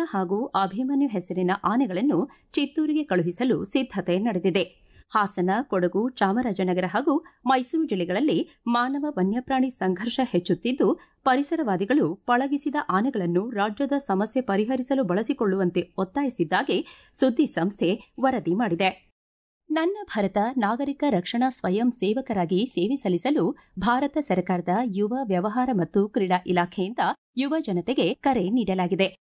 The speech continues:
ತುರ್ತು ಪರಿಸ್ಥಿತಿ ಹಾಗೂ ಬಿಕ್ಕಟ್ಟಿನ ಸಮಯದಲ್ಲಿ ಯುವ ಜನತೆ ದೇಶಕ್ಕೆ ತಮ್ಮ ಕೊಡುಗೆ ನೀಡಲು ಇದು ಸದವಕಾಶವಾಗಿದೆ. ಮೈ ಭಾರತ್ ಡಾಟ್ ಜಿಒವಿ ಡಾಟ್ ಇನ್ ಜಾಲತಾಣದ ಮೂಲಕ ಹೆಸರು ನೋಂದಾಯಿಸಬಹುದು. ಎರಡ್ ಸಾವಿರದ ಇಪ್ಪತ್ನಾಲ್ಕು ಇಪ್ಪತ್ತೈದನೆಯ ಸಾಲಿನ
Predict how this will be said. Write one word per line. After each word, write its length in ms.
ತುರ್ತು 340
ಪರಿಸ್ಥಿತಿ 540
ಹಾಗೂ 340
ಬಿಕ್ಕಟ್ಟಿನ 560
ಸಮಯದಲ್ಲಿ 800
ಯುವ 220
ಜನತೆ 580
ದೇಶಕ್ಕೆ 540
ತಮ್ಮ 300
ಕೊಡುಗೆ 400
ನೀಡಲು 600
ಇದು 240
ಸದವಕಾಶವಾಗಿದೆ. 1080
ಮೈ 280
ಭಾರತ್ 520
ಡಾಟ್ 240
ಜಿಒವಿ 580
ಡಾಟ್ 300
ಇನ್ 180
ಜಾಲತಾಣದ 520
ಮೂಲಕ 320
ಹೆಸರು 460
ನೋಂದಾಯಿಸಬಹುದು. 920
ಎರಡ್ 200
ಸಾವಿರದ 400
ಇಪ್ಪತ್ನಾಲ್ಕು 640
ಇಪ್ಪತ್ತೈದನೆಯ 800
ಸಾಲಿನ 360